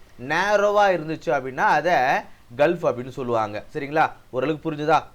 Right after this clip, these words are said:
புரியலனா ஒண்ணும் பிரச்சனை இல்ல, நம்ம கிளாஸ் உள்ள போவோம். முதல்ல நம்ம பார்க்க போறது Gulf of Mexico. இந்த Gulf of Mexico அப்படிங்கிறது, so, பாருங்க,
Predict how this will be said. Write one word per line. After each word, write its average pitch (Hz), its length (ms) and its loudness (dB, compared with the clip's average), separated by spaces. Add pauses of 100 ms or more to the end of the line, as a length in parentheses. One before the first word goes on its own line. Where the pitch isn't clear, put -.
(100)
புரியலனா 147 220 -4
ஒண்ணும் 139 240 -2
பிரச்சனை 135 320 -10
இல்ல, 165 320 -2
நம்ம 120 200 -8
கிளாஸ் 123 220 -2
உள்ள 113 140 -6
போவோம். 98 380 -6 (260)
முதல்ல 240 160 4
நம்ம 247 200 2
பார்க்க 185 380 2
போறது 170 420 2 (380)
Gulf 226 280 2
of 226 180 2 (120)
Mexico. 156 500 -4 (140)
இந்த 180 140 -4
Gulf 214 300 2
of 269 140 2
Mexico 180 340 -10
அப்படிங்கிறது, 160 840 0 (220)
so, 170 140 -4
பாருங்க, 185 460 2